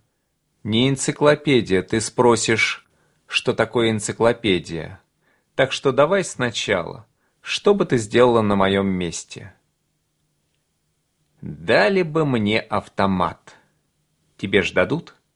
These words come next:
«Ну, повернулась бы и вместо цели по экзаменаторам одной очередью». «Спички, девочка, не тронь.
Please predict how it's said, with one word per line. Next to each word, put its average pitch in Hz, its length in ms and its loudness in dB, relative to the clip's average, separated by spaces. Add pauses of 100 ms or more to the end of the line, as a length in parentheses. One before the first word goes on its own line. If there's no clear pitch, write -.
(720)
«Ну, 110 400 2
повернулась 160 800 2
бы 123 420 4 (840)
и 202 240 6
вместо 175 760 2 (140)
цели 135 400 0
по 113 440 0
экзаменаторам 107 1300 -2 (500)
одной 190 1000 2 (100)
очередью». 95 960 0 (3750)
«Спички, - 800 0
девочка, 120 720 2
не 117 100 2
тронь. 90 540 0